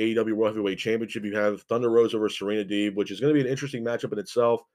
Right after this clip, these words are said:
And like I just stated, I think Thunder Rosa is gonna get the win. I think C M Punk might actually beat Adam Page at Double or Nothing.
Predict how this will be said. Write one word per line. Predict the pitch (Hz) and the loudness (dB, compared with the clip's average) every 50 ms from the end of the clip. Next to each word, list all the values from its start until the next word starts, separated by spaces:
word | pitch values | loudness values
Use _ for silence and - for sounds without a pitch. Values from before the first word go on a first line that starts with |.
| _ _ _ _ _ | _ _ _ _ _
And | 95 98 | -4 0
like | 104 104 101 107 | 0 0 2 2
I | 101 101 | 0 0
just | 95 104 - - | 0 -2 -6 -4
stated, | 110 101 101 98 | -2 0 0 0
I | 95 | 0
think | 90 - 107 98 | 0 -2 -6 0
Thunder | - 101 98 95 | 0 0 2 2
Rosa | 98 101 95 87 | 0 0 0 -2
is | 90 | -2
gonna | 95 95 95 | -4 -2 -2
get | 95 87 | -4 -6
the | - 90 | -8 -8
win. | 85 95 98 101 98 101 - | -4 0 0 0 0 0 -2
I | 104 127 | -4 -2
think | 135 196 190 147 | 0 -2 -2 -2
C | - 151 156 | -4 -2 0
M | 139 110 | 0 0
Punk | - - 131 123 107 95 | 0 -2 -4 -4 -2 -4
might | 110 110 110 | -4 -2 -2
actually | 104 110 107 - - 104 101 | -2 -2 -4 -4 -6 -6 -6
beat | 92 107 110 101 | -4 -4 -4 -4
Adam | 95 98 95 | -4 -6 -6
Page | 90 - 101 101 98 98 90 - _ _ _ _ _ _ _ _ _ _ _ _ - | -4 -4 -2 -2 -2 -4 -6 -12 _ _ _ _ _ _ _ _ _ _ _ _ 0
at | 107 110 110 95 | 2 2 2 4
Double | 107 104 104 | 4 6 6
or | 98 95 | 6 4
Nothing. | 98 95 90 - 85 | 4 0 -2 -4 -8